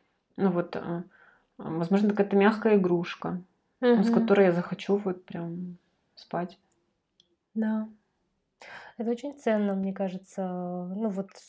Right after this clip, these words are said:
Speaker 2: то, что ты сейчас проговорила, потому что, а, ну, как бы у меня очень много рационализации. Ну, то есть я, если это чувствую, да, например, что я впадаю в какой-то регресс, я думаю: «Ну, как так? Ну, мне же нельзя, ну, я же уже взрослая», там, и так далее. Ну, то есть,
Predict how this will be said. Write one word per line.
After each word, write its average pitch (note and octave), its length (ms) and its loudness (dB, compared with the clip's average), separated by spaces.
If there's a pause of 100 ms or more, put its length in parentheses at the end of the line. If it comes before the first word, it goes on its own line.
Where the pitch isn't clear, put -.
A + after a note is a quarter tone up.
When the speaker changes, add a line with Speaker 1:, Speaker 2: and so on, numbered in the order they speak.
(240)
Speaker 2:
то, G#3 80 -6
что G3 140 -10
ты G3 140 -8
сейчас G3 220 -12
проговорила, A3 500 0
потому A3 360 -6
что, G#3+ 480 -2 (520)
а, G#3+ 580 2
ну, A#3+ 160 -2
как G3 140 -6
бы G3+ 80 -4
у G3 40 0
меня C#4 380 4
очень C4+ 240 2
много A3+ 220 0
рационализации. G#3 800 -2
Ну, F3 100 -8
то G3 140 -6
есть - 260 -12
я, F#3 380 -4
если F3+ 320 -6
это F3+ 140 -12
чувствую, D4 420 -4
да, G#3 100 -4
например, F#3 460 -8
что - 240 -14
я E3 300 -8 (100)
впадаю F3 360 -4
в E3+ 60 -20
какой-то F#3 300 -10
регресс, C4 340 -2 (320)
я E3+ 80 -14
думаю: - 300 -20
«Ну, - 60 -20 (120)
как - 320 -20
так? - 300 -14
Ну, D#3+ 220 -10
мне E3 140 -12
же F#3 120 -4
нельзя, G#3 480 -2
ну, F3 80 -4
я F#3 160 -2
же G3+ 120 0
уже A3+ 200 2
взрослая», B3+ 640 0
там, F#3 180 -8
и G3+ 40 -8
так A3+ 100 -4
далее. G3+ 240 2
Ну, B3 40 0
то B3+ 60 10
есть, B3+ 120 4